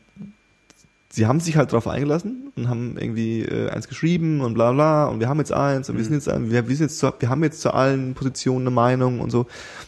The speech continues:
Speaker 1: Und, äh, ähm, aber was halt auch alle immer gesagt haben, was ja auch irgendwie klar ist, ja, aber wenn ihr eins habt, lest es trotzdem keiner. Also wa-, so
Speaker 2: Mhm.
Speaker 1: ungefähr, warum brauchen wir denn
Speaker 2: Ja,
Speaker 1: eins, wenn ihr lest es
Speaker 2: ja.
Speaker 1: doch trotzdem nicht? Ja, ihr sagt, ihr tut, also das ist so dieses, dieses Faktische und dieses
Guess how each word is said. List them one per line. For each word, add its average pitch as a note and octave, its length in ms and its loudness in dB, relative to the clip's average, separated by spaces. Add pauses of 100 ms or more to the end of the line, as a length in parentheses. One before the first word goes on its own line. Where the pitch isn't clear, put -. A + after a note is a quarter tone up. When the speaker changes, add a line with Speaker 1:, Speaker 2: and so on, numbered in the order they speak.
(240)
Speaker 1:
Und, A#2 260 0
äh, A#2 220 0
ähm, A2+ 380 -2 (420)
aber A2+ 320 2 (360)
was B2 200 2
halt C3+ 100 2
auch - 140 -2
alle C#3+ 180 4
immer C3+ 220 2
gesagt B2 340 2
haben, A#2 180 2
was A#2 140 0
ja B2+ 80 0
auch - 160 0
irgendwie A#2 220 -2
klar C3+ 260 -2
ist, B2+ 200 -2 (260)
ja, G#2+ 160 0
aber A2 100 0
wenn B2+ 100 2
ihr C#3 80 0
eins A#2+ 200 -6
habt, - 160 -10
lest C3+ 240 0
es C#3 100 -4
trotzdem - 340 -10
keiner. A2 440 -4
Also B2 160 0
wa-, B2+ 160 2
so C#3+ 80 2
Speaker 2:
Mhm. C#3 100 2
Speaker 1:
ungefähr, C#3 160 4 (260)
warum C3+ 220 4
brauchen D3 340 2
wir C3+ 80 4
denn B2 100 0
Speaker 2:
Ja, A2 100 -2
Speaker 1:
eins, A2 180 0
wenn C3 60 2
ihr C3+ 100 4
lest D3 220 2
es G#2 100 -8
Speaker 2:
ja. G#2 60 -8
Speaker 1:
doch D3 160 0
trotzdem C#3 480 -2
nicht? G#2+ 320 -2 (400)
Ja, B2 80 0
ihr B2 160 2
sagt, B2+ 320 2
ihr C3+ 100 0
tut, - 260 -2
also C3+ 140 2
das C#3 160 -4
ist D3 80 -4
so D#3 80 2
dieses, C3+ 180 -2
dieses C3 280 -2
Faktische B2 400 0
und A#2 100 -2
dieses A#2+ 240 -2